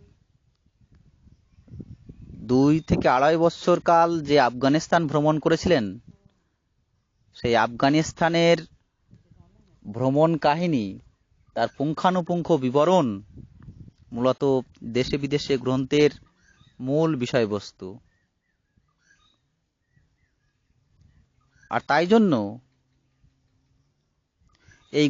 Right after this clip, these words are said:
গ্রন্থের বেশিরভাগ জায়গা জুড়ে জায়গা করে নিয়েছে, স্থান করে নিয়েছে কাবুলের কথা বা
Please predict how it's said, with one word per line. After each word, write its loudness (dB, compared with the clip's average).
গ্রন্থের 2
বেশিরভাগ 2
জায়গা 4
জুড়ে 4
জায়গা 2
করে 2
নিয়েছে, -2
স্থান -2
করে 2
নিয়েছে -8
কাবুলের 2
কথা -2
বা -2